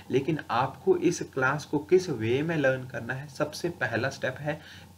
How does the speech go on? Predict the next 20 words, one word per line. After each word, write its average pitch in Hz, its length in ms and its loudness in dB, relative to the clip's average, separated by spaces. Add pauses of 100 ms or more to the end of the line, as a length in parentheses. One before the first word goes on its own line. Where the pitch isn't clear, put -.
पहले 143 360 4
आपको 117 460 0
video 113 340 0
को 120 180 -4
पूरा 131 460 -2
का 113 140 -2
पूरा 107 440 -6
देखना 104 340 0
है, 101 160 -10 (400)
सिर्फ 190 240 6
और 147 100 2
सिर्फ 151 320 -4
सुनना 139 460 0
है। 139 240 -2 (300)
ना 117 180 4
तो 147 160 2
आपने 139 440 0 (1000)
उस 131 140 0
चीज़ 143 200 4
को 147 120 2